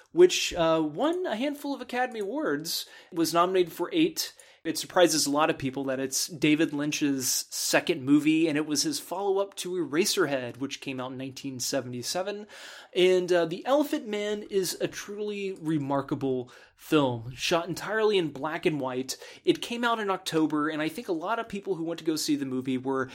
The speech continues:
expecting to see some kind of disfigured horror film. But really, it's a story about John Merrick, played wonderfully by John Hurt in this film,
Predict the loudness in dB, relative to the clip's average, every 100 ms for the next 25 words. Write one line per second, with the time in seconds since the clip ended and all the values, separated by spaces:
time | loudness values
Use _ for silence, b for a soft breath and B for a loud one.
0 | B B -2 0 0 -2 -2 -2 2 4
1 | 4 2 0 -2 -6 -4 -2 -2 -4 -4
2 | -2 -2 0 0 2 0 0 -6 B B
3 | -2 2 4 2 -4 2 2 2 -2 -10
4 | -16 B B B _ 0 8 10 10 8
5 | 4 0 2 2 4 2 2 0 -2 0
6 | 2 4 2 0 2 2 2 -8 -16 B
7 | B 2 8 8 6 2 6 4 4 -2
8 | -2 -2 -2 -2 -6 -6 b b b _
9 | -12 0 2 2 0 -2 0 0 -2 -8
10 | -10 -8 -6 -4 -4 -2 -2 -6